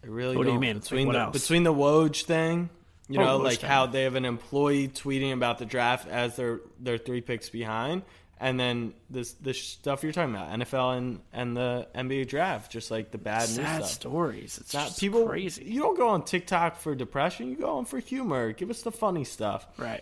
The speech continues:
Speaker 1: Give us Henry Ruggs in a robe. All right, outside of the lottery,
Speaker 2: What?
Speaker 1: Cole Anthony to Orlando.
Speaker 2: Henry Ruggs in a robe?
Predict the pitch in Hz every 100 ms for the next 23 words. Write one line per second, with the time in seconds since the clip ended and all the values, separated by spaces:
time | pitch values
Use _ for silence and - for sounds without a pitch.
0 | - - 151 190 - 185 175 165 143 135
1 | 120 117 113 110 107 98 - - - 120
2 | 110 - 156 170 190 180 151 135 127 120
3 | 110 104 110 113 - - 160 160 147 143
4 | 156 147 165 185 - - - 131 123 120
5 | 120 120 107 104 120 - - - - 143
6 | 160 113 123 147 147 131 107 104 117 160